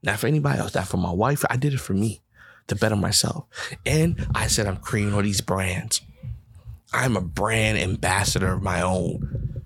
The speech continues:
Like, all these brands I built. I have my own meat network, my own network of podcasting. Now, any, I'm not on no level of Universal yet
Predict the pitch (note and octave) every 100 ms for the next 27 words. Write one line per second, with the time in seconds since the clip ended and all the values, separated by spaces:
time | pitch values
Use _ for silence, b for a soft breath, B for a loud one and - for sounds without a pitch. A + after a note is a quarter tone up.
0 | - - G2+ - A#2+ B2+ C3 A#2 G#2+ G2+
1 | G2+ F#2+ F#2+ - B B - G#2 G2+ -
2 | F2 - - - - B B B B -
3 | - - A2 A#2 G#2+ A2+ G#2 G2 G#2 A#2+
4 | B2 B2 - - - - - - - -
5 | - - - D#3 E3 D3 C#3+ E3 D#3+ A2+
6 | A2 - - B B F#2 - - C#3+ C#3
7 | - A2+ G2+ - D2 - B - D3 -
8 | F#3+ G#3 G3+ E2+ B - A3 G3 E3 C3+
9 | A2 G2+ F#2+ F2 F2 E2+ F2 E2 C2+ A#2
10 | - E2+ E2+ - - _ _ G#2 G2 -
11 | C#3+ -